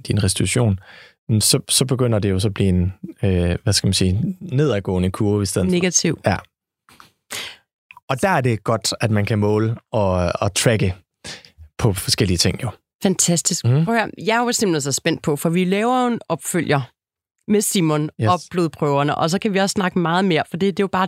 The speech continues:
Speaker 2: toppen af det. Jeg synes, det er fantastisk, og jeg synes også faktisk, der er nogle rigtig gode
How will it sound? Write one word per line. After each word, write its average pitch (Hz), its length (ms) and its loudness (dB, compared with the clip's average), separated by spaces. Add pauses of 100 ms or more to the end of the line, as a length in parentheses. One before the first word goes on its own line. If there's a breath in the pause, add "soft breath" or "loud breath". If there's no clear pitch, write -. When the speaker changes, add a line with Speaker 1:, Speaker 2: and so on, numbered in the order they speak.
Speaker 2:
toppen 208 460 0
af 156 140 -2
det. 165 120 0
Jeg 170 120 2
synes, 180 160 0
det 185 100 0
er - 40 -10
fantastisk, 185 680 -2
og 190 60 0
jeg 190 100 0
synes 202 140 -2
også 220 160 -2
faktisk, 226 280 -2
der 214 60 -2
er 208 40 0
nogle 214 180 2
rigtig 196 240 -2
gode 214 300 0